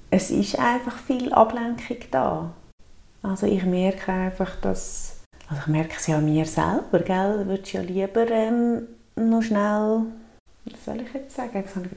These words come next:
gerade sagen, das im Garten fertig machen, aber das ist eben auch ein Stück Seelennahrung für mich im Garten.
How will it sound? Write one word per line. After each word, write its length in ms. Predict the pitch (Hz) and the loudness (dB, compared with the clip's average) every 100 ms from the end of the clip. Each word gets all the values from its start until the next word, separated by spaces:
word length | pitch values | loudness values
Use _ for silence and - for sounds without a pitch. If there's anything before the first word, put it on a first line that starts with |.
| 175 | -2
gerade 220 | 190 185 | 0 0
sagen, 220 | 190 196 196 | 0 -2 0
das 140 | 190 | 0
im 80 | 185 | 2
Garten 400 | 180 202 202 220 | 4 2 2 2
fertig 380 | 220 214 220 220 | 4 2 0 2
machen, 380 | 208 202 208 | 2 0 -4
aber 180 | 196 202 202 - - - | -4 -4 -6 -12 -16 -6
das 180 | 220 226 | -4 -2
ist 120 | 220 | 0
eben 240 | 220 208 | 0 2
auch 120 | 202 | 0
ein 60 | 220 | 0
Stück 340 | 220 226 220 | -2 0 0
Seelennahrung 800 | - 226 220 220 214 208 202 214 | -2 -2 0 0 0 0 2 0
für 200 | 220 226 | 0 0
mich 340 | 214 196 196 - | 2 0 -2 -6
im 120 | 208 | -8
Garten. 560 | - 190 185 190 - 202 | -6 -4 -4 -6 -6 -8